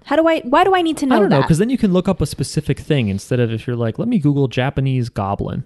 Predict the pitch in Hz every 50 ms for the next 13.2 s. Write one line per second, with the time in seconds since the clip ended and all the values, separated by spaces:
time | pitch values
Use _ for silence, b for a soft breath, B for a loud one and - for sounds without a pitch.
0 | _ - 294 349 403 392 427 554 - - - 508 554 523 330 190 156 - - -
1 | 143 143 135 135 123 110 - 113 101 - - - - - - - - - - 320
2 | 320 294 302 294 302 302 302 302 302 285 233 196 254 311 311 247 175 143 143 147
3 | 147 147 165 - 233 226 - - - 214 180 - - - _ - 170 160 - 196
4 | 220 247 254 240 226 202 - _ _ _ _ _ _ _ _ _ _ _ - 233
5 | 196 147 - 170 190 226 320 359 370 392 370 359 349 370 392 392 403 403 - -
6 | - 147 127 - 180 190 220 165 131 135 135 135 135 123 131 127 - - 110 95
7 | 98 101 - 120 - - 143 139 135 135 131 - - - - - 120 117 107 -
8 | 107 - - - - - - - 113 110 - - - - - - - - - -
9 | 233 233 196 175 - - - - - - - - 359 339 330 349 - - 359 -
10 | - 302 302 311 302 269 311 285 277 - 262 240 233 226 214 214 214 208 208 202
11 | 196 208 190 233 247 269 254 262 233 214 220 220 220 202 208 214 214 202 196 -
12 | - 190 190 202 196 185 180 175 - - 175 - - - - - - 208 202 190
13 | - - -